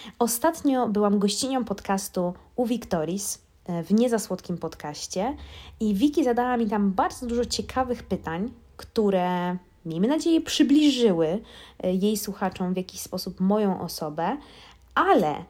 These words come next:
pomyślałam sobie, że kurde, odpowiedziałabym na dużo więcej niewygodnych pytań, które by mnie jeszcze bardziej skłoniły do rozkminy i wydaje mi się, że nikt mi tych pytań nie zada, jeśli sama sobie ich nie zadam.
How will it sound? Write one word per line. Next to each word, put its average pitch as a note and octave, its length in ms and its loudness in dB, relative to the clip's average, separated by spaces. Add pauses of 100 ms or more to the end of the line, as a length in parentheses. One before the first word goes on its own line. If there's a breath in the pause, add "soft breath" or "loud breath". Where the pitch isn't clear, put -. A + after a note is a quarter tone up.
(140)
pomyślałam A#3 420 -2
sobie, D4+ 220 -4
że D4+ 120 -4
kurde, C4+ 680 -4 (580 loud breath)
odpowiedziałabym F4 680 2
na E4 320 0
dużo C#4+ 220 0
więcej C#4+ 280 4
niewygodnych G#3+ 760 0
pytań, G3 480 -4
które G3+ 320 -2
by G3+ 120 0
mnie G3+ 280 2
jeszcze G#3+ 380 2
bardziej E3 300 -4
skłoniły E3 440 -4
do E3 120 -4
rozkminy F3 600 -6 (340 loud breath)
i A#3 100 0
wydaje C#4+ 220 6
mi E4 60 -6
się, E4+ 100 -2
że D4+ 120 4
nikt D4 260 6
mi G3+ 60 2
tych E3+ 160 -6
pytań F3+ 280 -2
nie F3+ 120 0
zada, A3+ 340 2
jeśli A3+ 280 -2
sama D#3+ 280 -4
sobie D3+ 260 -6
ich - 140 -12
nie D3 100 -8
zadam. - 340 -10